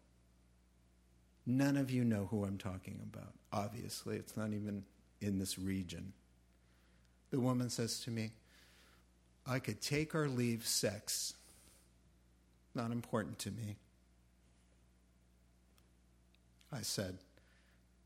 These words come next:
"How about your husband?" "Oh, yeah, him." Um, I can see you don't know a lot about marriage.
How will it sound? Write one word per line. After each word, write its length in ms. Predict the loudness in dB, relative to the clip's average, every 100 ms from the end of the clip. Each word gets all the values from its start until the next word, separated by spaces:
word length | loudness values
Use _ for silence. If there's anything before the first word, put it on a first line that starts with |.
| _ _ -20 _ _ -4
"How 100 | -2
about 220 | 2 0
your 140 | 0 -2
husband?" 400 | -4 -6 -12 -14 -20 -20 _ _ _ -20 _ _ _ _ _ _ _ _ _ -6 0
"Oh, 180 | 2
yeah, 300 | 2 0 -2
him." 320 | -2 -4 -4 -8 -18 -20 _ _ -20 -20 -20 -20 -20 -20 -20 -20 -20 -20 -20 -20 -20 -20 -20 -10
Um, 540 | -4 0 0 0 -2 -6 -14 -20 -18 -18 -20 -20 -20 -20 -20 -20 -20 -20 -20 -20 -20 -20 -20 -20 -20 -20 -20 -6 0
I 120 | 2
can 200 | 2 0
see 280 | 2 4 4
you 120 | 4
don't 280 | 4 2 2
know 180 | 2
a 0 |
lot 380 | 4 2 4 4
about 420 | 4 2 2 -2 -8 -10 -2
marriage. 680 | 2 2 2 0 -4 -12